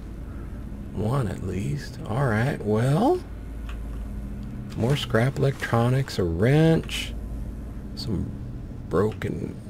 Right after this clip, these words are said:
prototype pieces, another clipboard, another clipboard.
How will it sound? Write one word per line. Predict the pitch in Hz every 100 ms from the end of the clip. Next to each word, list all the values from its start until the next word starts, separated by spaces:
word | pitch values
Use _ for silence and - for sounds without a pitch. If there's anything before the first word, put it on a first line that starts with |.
| -
prototype | - 151 160 156 - 151 156 - -
pieces, | 147 165 156 - 165 160 160 135
another | 117 - -
clipboard, | - - 185 - 160 170 170 175 170 165 165 156 - - - - - - -
another | 101 120 135 117
clipboard. | - 117 - 104 107 110 113